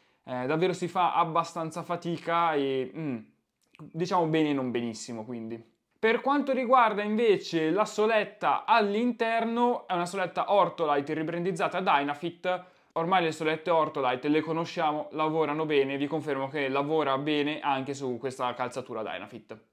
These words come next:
Infine, a livello di calzata, questa scarpa calza veramente molto, molto fasciante e stretto. Il piede all'interno non si muove per nulla e anche l'avampiede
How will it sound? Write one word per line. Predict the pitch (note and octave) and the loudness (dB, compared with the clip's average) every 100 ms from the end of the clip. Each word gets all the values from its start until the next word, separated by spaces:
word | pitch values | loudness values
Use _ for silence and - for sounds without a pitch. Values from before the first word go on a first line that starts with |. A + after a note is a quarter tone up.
| - | -4
Infine, | G#3 C#4 C#4+ D4 A#3 F#3+ - | 2 2 4 2 4 0 0
a | G#3+ | 0
livello | C4 A#3+ C#4 B3+ | 2 2 2 2
di | G#3+ | -2
calzata, | A3 A3 A3 - A#3 C4 C4+ C#4 C#4+ - | 0 0 0 2 4 4 2 2 2 2
questa | A#3 A3 | -4 -4
scarpa | A3+ - A3 A#3+ | -6 -4 -2 -2
calza | A#3 G3+ G3 G3 G#3 | 0 2 2 0 -2
veramente | F3+ G3+ G3+ G#3+ A3+ G#3 | 0 -2 0 0 0 0
molto, | F#3+ G3 G3 G3+ | 2 0 2 0
molto | F3 F3 F#3 | 0 -2 -4
fasciante | - F#3 - D3+ D3 D3+ E3 D#3+ - | -4 -4 0 0 0 -2 -8 -8 -10
e | - D#3+ | -8 -6
stretto. | D#3 - A#2 A2 - A2 - - - _ | -6 -8 -8 -8 -10 -10 -10 -18 -20 _
Il | - G3 | -4 -2
piede | A3 G#3+ | 0 2
all'interno | G3+ G3+ G#3 E3 D#3+ | 2 2 2 2 0
non | F#3 C4 B3+ | 2 2 0
si | - | -2
muove | F#3+ F#3+ F#3+ D#3+ | -2 2 2 2
per | D#3 - F3 D#3 | -2 0 0 0
nulla | E3 D#3+ E3 F3+ G3 A#3+ - - _ | -2 0 0 2 2 2 -2 -20 _
e | - G3 G#3 F3+ | 4 6 6 6
anche | G3+ G#3+ A3 | 2 2 2
l'avampiede | F#3+ G3 G#3+ G3+ F#3+ E3+ G3+ G3+ G3+ | 2 2 0 4 4 8 6 6 0